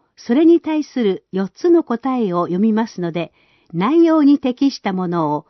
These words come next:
一つ選んでください。中国語は二つあります。それぞれ全文に続いて、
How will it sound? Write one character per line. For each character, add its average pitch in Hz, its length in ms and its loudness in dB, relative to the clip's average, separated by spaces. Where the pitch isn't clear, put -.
一 - 320 -2
つ - 340 -6
選 208 260 -2
ん 190 60 -2
で 175 100 -6
く 165 100 -8
だ 175 140 -6
さ 180 200 -8
い。 - 120 -10
中 320 240 2
国 269 180 0
語 240 140 0
は 214 180 -4
二 269 300 -6
つ - 180 -6
あ 240 80 -2
り 214 160 0
ま 185 140 -2
す。 - 260 -18
そ - 180 -2
れ 311 100 2
ぞ 233 140 -4
れ 185 220 -4
全 320 240 4
文 311 240 4
に 277 140 4
続 214 340 -2
い 196 100 -2
て、 175 300 -8